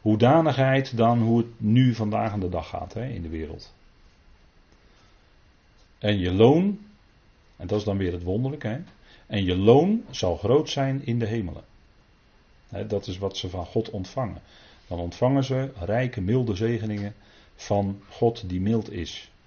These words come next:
En dan staat er ook, "Jullie zullen zonen van de Allerhoogste zijn." Dat betekent, zij zullen op hem lijken in het aspect van mildheid, hè.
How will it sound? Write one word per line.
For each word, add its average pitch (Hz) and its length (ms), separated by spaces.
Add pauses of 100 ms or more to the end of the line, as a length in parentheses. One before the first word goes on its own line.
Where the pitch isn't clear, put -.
(360)
En 95 140
dan 98 100
staat 101 260
er 101 60
ook, 92 120
"Jullie 92 240
zullen 87 440
zonen 143 640 (360)
van 127 220
de 127 80
Allerhoogste 127 560
zijn." 80 220
Dat 80 80
betekent, 113 540 (340)
zij 95 260
zullen 107 420 (360)
op 113 220
hem 101 200
lijken 117 480 (220)
in 95 160
het 92 160
aspect 95 440
van 90 240
mildheid, 110 540
hè. 110 100